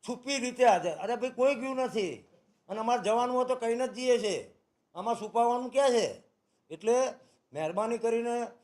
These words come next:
હા, આપ સ્વતંત્ર છો, આ લોકશાહીનો ચોથો સ્તંભ છો, આધાર સ્તંભ છો, અમારી પ્રજાની વાત લોકો સુધી, સરકાર સુધી, સત્તા જૂથો સુધી પહોંચાડવાની જવાબદારી આપની છે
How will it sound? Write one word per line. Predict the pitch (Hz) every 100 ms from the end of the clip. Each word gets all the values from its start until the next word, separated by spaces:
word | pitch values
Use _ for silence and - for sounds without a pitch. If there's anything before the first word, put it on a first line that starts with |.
| _ _ _ _ -
હા, | 233 226 147
આપ | 196 233 - _
સ્વતંત્ર | 165 196 247 247 247 240
છો, | 190 113 - _ _ _ _ 170
આ | 196
લોકશાહીનો | 180 202 208 208 226
ચોથો | 220 185 185 220
સ્તંભ | 208 233 233
છો, | 208 131 - _ _ _ _
આધાર | 139 143 208 190
સ્તંભ | 226 226
છો, | 214 151
અમારી | 151 190 226 185
પ્રજાની | 185 220 226 185
વાત | 180 220 160 - - - - _ _
લોકો | 147 185 247
સુધી, | - 240 226 208 131
સરકાર | 175 185 226 226
સુધી, | 226 226 220
સત્તા | 185 185 220 220
જૂથો | 208 220
સુધી | 196 220 220
પહોંચાડવાની | 185 180 220 214 214 220 143
જવાબદારી | 175 196 208 208 185
આપની | 175 226 233
છે | 202